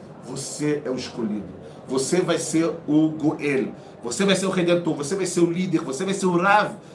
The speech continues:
dessa geração"? Qual foi a ideia de Moshe aqui? Quando Moshe Rabbeinu tá escrito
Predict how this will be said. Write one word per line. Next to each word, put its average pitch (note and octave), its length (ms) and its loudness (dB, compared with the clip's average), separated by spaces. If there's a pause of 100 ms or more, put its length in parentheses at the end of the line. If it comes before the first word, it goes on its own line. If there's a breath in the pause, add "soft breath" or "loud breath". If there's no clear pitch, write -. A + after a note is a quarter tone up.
(120 loud breath)
dessa F3 260 2
geração"? D#3+ 580 0
Qual A#3+ 140 6
foi A#3+ 220 2
a G#3 40 4
ideia E3 300 4
de D3 80 -6
Moshe C#3+ 240 -6
aqui? C3 320 -6 (640 loud breath)
Quando C#3 200 -2
Moshe C3 260 0
Rabbeinu F3 320 2
tá D#3 100 -2
escrito D3+ 640 -2